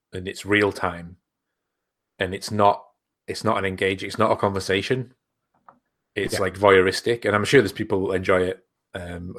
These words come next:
Speaker 1: whether it's, like, background watching or what. I ju-, I just don't understand it 'cause it's not engaging. It's not, um, it's not a conversation. It's not, it doesn't have those elements, Brett, like you say, of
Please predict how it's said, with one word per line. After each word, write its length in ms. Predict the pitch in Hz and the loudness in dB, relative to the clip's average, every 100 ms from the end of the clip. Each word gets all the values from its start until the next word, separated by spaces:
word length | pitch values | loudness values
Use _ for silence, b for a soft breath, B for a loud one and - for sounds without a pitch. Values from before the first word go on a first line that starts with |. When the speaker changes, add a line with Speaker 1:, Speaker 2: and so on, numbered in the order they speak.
| 95 | -4
Speaker 1:
whether 220 | 92 92 | 0 0
it's, 160 | 90 - | -2 -4
like, 160 | 90 | -2
background 380 | 104 - 95 95 | 0 2 2 2
watching 320 | 95 - 101 | 0 -2 -2
or 80 | 95 | 2
what. 160 | 92 92 | 2 2
I 100 | 87 | 0
ju-, 140 | - | 0
I 80 | 92 | -2
just 240 | 95 - | -4 0
don't 180 | 104 98 | 2 2
understand 420 | 95 90 - 95 | -2 -6 -2 0
it 120 | 98 - | 0 -4
'cause 120 | 90 | -10
it's 140 | - | -4
not 220 | 95 98 | 2 2
engaging. 500 | 92 85 90 95 107 | 2 -4 -4 -2 -4
It's 160 | 98 - | -4 -6
not, 320 | 95 92 - _ b b b b b | -2 0 -2 _ b b b b b
um, 460 | 95 90 87 85 85 - | -6 -6 -8 -12 -14 -8
it's 140 | - | 2
not 140 | 107 | 2
a 60 | 92 | 2
conversation. 840 | - 92 - 117 117 117 110 107 - | -4 -2 4 6 6 2 2 -2 -6
It's 260 | - - - | -8 -8 -2
not, 320 | 98 92 - _ _ _ _ _ _ - | 2 2 0 _ _ _ _ _ _ -8
it 140 | 101 | -6
doesn't 220 | 104 110 107 | 2 2 4
have 120 | 98 | 6
those 160 | 104 | 6
elements, 380 | 104 104 98 101 | 8 6 4 0
Brett, 200 | - 101 | 0 2
like 140 | 98 98 | 2 -2
you 100 | 95 | -6
say, 220 | 101 92 | -4 -4
of 180 | 90 | -6